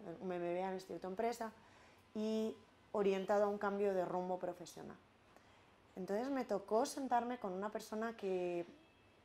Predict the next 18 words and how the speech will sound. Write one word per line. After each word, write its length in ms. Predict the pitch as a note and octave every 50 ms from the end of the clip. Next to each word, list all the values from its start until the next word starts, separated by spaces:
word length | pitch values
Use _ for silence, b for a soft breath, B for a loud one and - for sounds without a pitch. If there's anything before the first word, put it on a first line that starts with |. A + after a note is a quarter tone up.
| - - -
pues, 220 | F#3+ F#3+ F3+ -
que, 760 | - - - F3+ F3 F3 F3 F3 F3 F3 F3 F3+ F3 - G3+ - - - - - - - -
de, 320 | G3 F3+ G3+ G3+ G3 - - -
que 140 | G3+ F#3+ F#3+
quería 500 | - G3 G3 F3+ G#3 G#3+ A#3 A#3 A#3+ A#3
ese 220 | A#3 A3 - A#3
apoyo 380 | A3 A3 - A3 G#3+ A3 A3 A3
y 100 | G#3+ A3
ese 140 | A3 -
acompañamiento, 880 | A3+ - G#3 F#3 E3 - F3+ F3 E3+ E3+ F3 F3+ F#3 G3 G3 G#3 G#3 A3+ - - B B B B B B B B
pero 200 | - G3 G3 F#3+
por 140 | G3 G3 F#3+
otro 240 | G3 G3 A3 G#3+ G#3
lado 380 | G#3+ G#3 G#3 G#3 G#3+ G#3+ G#3+ G#3+ B B B B B B B B -
yo 200 | - F3 G3 G3
tenía 260 | G3+ G3+ G3 G3+ G3+
la 140 | G#3 G3+ G3
pasión, 400 | F#3+ E3+ - - G3 G#3+ A#3+ C4